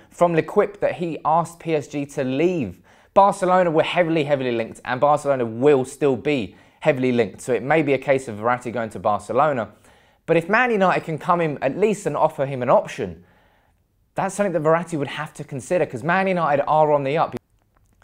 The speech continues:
And we've shown real intent this summer by spending seventy-five million on Romelu Lukaku, one of the best strikers in the Premier League. We've brought in a top prospect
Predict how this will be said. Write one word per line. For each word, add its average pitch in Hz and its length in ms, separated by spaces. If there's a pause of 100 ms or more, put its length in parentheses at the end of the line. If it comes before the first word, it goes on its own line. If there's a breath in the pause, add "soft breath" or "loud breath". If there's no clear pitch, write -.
(240 soft breath)
And 208 120
we've 226 140
shown 220 320
real 233 240
intent 175 380
this 147 120
summer 135 240
by 139 160
spending 151 400
seventy-five 165 680
million 139 380
on 135 200
Romelu 151 400
Lukaku, 131 400
one 147 160
of 143 60
the 135 60
best 151 300
strikers 135 460
in 127 140
the 110 60
Premier 127 280
League. 120 220
We've 120 140
brought 147 180
in 131 100
a 127 40
top - 500
prospect - 680